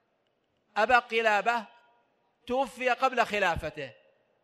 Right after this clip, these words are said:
قال: "فذكروا وذكروا"، يعني الجالس، الجالسون مع عمر بن عبد العزيز تذاكروا علما كثيرا، ذكروا وذكروا،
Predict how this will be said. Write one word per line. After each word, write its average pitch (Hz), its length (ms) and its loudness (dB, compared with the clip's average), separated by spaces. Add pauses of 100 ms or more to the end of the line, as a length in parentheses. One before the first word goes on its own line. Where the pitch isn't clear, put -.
قال: 247 260 2
"فذكروا 269 600 0
وذكروا"، 254 460 2
يعني 208 180 -2
الجالس، 220 720 0 (720)
الجالسون 226 680 2
مع 202 200 -2
عمر 240 200 -2
بن 208 60 -8
عبد 202 160 -4
العزيز 208 300 -6
تذاكروا 240 640 4 (720)
علما 247 440 0
كثيرا، 226 400 4
ذكروا 233 500 -2
وذكروا، 240 560 -2